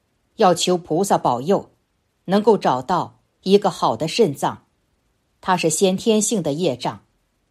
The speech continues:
本来也活不长的，一出生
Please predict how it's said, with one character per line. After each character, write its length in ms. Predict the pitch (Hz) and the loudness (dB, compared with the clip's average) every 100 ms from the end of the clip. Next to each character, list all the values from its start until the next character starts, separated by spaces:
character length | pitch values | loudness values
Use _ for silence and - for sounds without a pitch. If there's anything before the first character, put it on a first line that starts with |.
| _ _ | _ _
本 180 | - 175 | 2 4
来 160 | 165 180 | 4 2
也 120 | 175 | 0
活 220 | 151 165 | 0 0
不 100 | 175 | 0
长 360 | 165 - 120 143 | -4 -6 -6 -4
的， 200 | 180 - _ _ _ _ _ _ | -6 -8 _ _ _ _ _ _
一 180 | - 196 | -2 0
出 200 | 170 180 | 0 -2
生 380 | 180 202 190 196 | 0 0 -2 -6